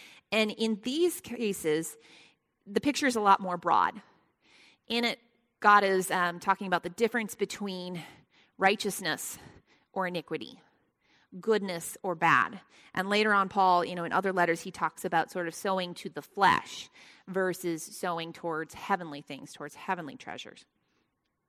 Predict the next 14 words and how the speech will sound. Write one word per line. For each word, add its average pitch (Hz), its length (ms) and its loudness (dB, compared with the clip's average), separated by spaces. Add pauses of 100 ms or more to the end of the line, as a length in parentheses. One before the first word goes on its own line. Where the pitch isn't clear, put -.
(240)
So 180 400 4
this 220 180 0
is 254 140 -6
definitely 240 420 -2
not 190 320 -2
a 180 140 -4
sort 175 320 -2
of, 165 180 -2
um, 151 340 -4 (640)
prosperity 165 600 0
gospel 185 540 -2
kind 202 300 -6
of 202 120 -8
message 220 500 -6